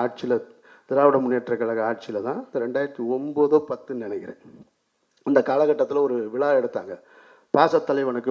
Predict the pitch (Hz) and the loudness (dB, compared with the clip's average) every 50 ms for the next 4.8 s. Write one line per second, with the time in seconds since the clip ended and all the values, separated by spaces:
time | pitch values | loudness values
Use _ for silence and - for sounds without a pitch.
0 | 120 - 120 120 120 117 113 - 113 107 107 104 107 110 101 - - 90 87 - | -2 0 0 2 0 0 0 -2 -2 -2 -2 -4 -6 -8 -10 -10 -12 -12 -12 -14
1 | - - - - - - _ - - - - - - _ - 131 151 165 165 170 | -18 -20 -20 -20 -20 -20 _ -20 -20 -20 -20 -20 -8 _ -2 2 4 4 6 6
2 | 170 165 - 156 147 156 151 160 151 156 135 143 147 147 147 147 147 143 143 139 | 6 6 6 6 4 4 4 2 0 0 0 -2 -2 0 0 0 0 0 0 -2
3 | 131 131 135 131 139 139 139 127 120 113 107 95 92 - - - - 143 139 147 | -2 -4 -2 -2 0 0 2 2 0 -2 -4 -6 -10 -14 -18 -6 0 2 2 4
4 | 147 - 139 131 120 - 135 127 123 123 123 117 117 123 127 127 | 4 2 0 -2 -2 -2 -2 -4 -2 -2 -2 -2 0 0 -2 -2